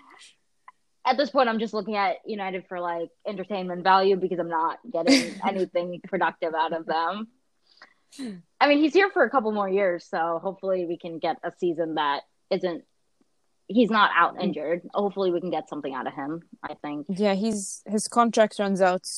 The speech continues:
Speaker 2: June twenty twenty-two, so maybe we can get two more seasons. I, I don't see, if he doesn't improve, I don't see us, like, renewing the contract, so,
Speaker 1: Yeah.
Speaker 2: or extending it. I don't know.
Speaker 1: I mean, we could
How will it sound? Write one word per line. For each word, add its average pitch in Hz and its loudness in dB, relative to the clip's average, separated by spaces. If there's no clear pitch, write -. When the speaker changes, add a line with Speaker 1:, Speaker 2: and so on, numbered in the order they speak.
Speaker 2:
June 180 0
twenty 185 0
twenty-two, 160 -6
so 165 2
maybe 196 2
we 180 -4
can 185 -4
get 170 2
two 185 -2
more 170 0
seasons. 160 -4
I, 175 6
I 180 6
don't 180 2
see, 196 0
if 202 2
he 214 2
doesn't 202 4
improve, 185 0
I 185 6
don't 180 -2
see 180 -2
us, - -4
like, - -4
renewing 180 0
the 165 -6
contract, 156 -6
so, 160 0
Speaker 1:
Yeah. 196 8
Speaker 2:
or 180 2
extending 160 -2
it. 160 -4
I 165 0
don't 151 -4
know. 151 -8
Speaker 1:
I 277 6
mean, 269 4
we 254 2
could 240 4